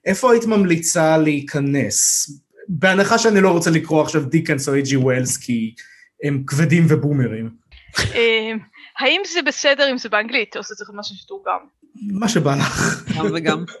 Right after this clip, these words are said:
Speaker 1: <laughs> כן.
Speaker 2: אה, מבחינת קליל, נגיש וכיף, וגם ממש טוב,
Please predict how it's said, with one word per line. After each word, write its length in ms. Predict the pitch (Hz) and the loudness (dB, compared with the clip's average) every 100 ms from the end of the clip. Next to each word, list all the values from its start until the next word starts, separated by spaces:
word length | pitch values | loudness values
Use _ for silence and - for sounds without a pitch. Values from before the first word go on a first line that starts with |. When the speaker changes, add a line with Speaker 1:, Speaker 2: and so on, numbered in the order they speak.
| - | -8
Speaker 1:
<laughs> 280 | 247 202 - | -6 -6 -6
כן. 180 | 139 131 131 - - | -4 -2 -4 -6 -4
Speaker 2:
אה, 220 | 233 233 233 226 277 | 0 0 0 -4 -4
מבחינת 360 | 285 339 370 | -2 0 -2
קליל, 500 | - 294 269 330 349 285 | -2 -2 0 0 2 0
נגיש 420 | 247 269 285 233 | 0 -4 -6 -6
וכיף, 560 | 220 - - 277 440 - - | -10 -10 -2 0 2 2 0
וגם 340 | 240 226 226 226 208 | 0 0 0 -4 -6
ממש 320 | 214 214 - | -2 0 0
טוב, 220 | 254 349 | 2 2